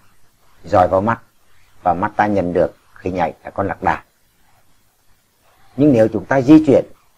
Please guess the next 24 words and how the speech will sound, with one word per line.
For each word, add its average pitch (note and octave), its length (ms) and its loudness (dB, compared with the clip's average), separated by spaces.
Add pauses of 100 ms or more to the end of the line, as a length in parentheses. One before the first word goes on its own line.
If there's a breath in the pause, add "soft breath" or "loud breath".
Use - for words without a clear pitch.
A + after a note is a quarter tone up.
(220)
mắt C3+ 220 -2
ta D#3 80 4
đi D3 160 4
vị A#2 220 4
trí A2 100 0
khác A#2 280 -2 (1000)
thì G#2 160 -8
chúng E2+ 140 -12
ta A#2+ 80 -8
không C3 220 -2
nhìn A2+ 220 0
thấy E2 140 -4
con A#2+ 120 -4
lạc F#2+ 140 -8
đà G2 160 -2
nữa. F2 220 -6 (140)
Chúng F2+ 180 -16
ta A#2 120 -2 (1800)
theo A2+ 180 -2
dõi F#2 280 -4 (180)
hình F#2+ 180 -6
ảnh E2+ 180 -4 (880)
mà D#2+ 100 -16
mắt G2 180 -8